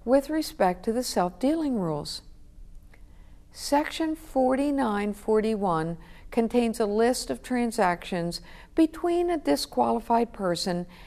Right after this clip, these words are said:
and a private foundation to define what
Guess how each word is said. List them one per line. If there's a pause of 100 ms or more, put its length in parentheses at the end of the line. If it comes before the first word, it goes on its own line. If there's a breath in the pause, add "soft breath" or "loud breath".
(160 loud breath)
and
a
private
foundation (300 loud breath)
to
define
what